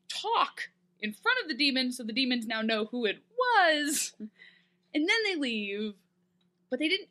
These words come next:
I wanted Abigail to go back for an axe. There were axes in the walls. Just grab the axe and go. That would have been such a,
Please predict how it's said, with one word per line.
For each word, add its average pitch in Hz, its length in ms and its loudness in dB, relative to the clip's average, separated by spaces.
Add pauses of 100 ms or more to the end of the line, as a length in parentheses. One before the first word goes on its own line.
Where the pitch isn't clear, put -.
(140)
I 277 180 6
wanted 285 240 -4
Abigail 220 360 2
to 208 60 -6
go 202 120 -2
back 185 220 0
for 190 100 -2
an 175 100 0
axe. - 480 -2 (200)
There 208 80 4
were 202 140 0
axes 254 420 2
in 220 80 0
the 196 100 0
walls. 262 460 2
Just - 260 -4
grab 214 320 4
the 233 140 -2
axe 214 240 0
and 196 120 -8
go. 180 260 2
That 180 140 2
would 208 100 4
have 202 60 0
been 214 160 0
such 220 180 -2
a, - 40 -12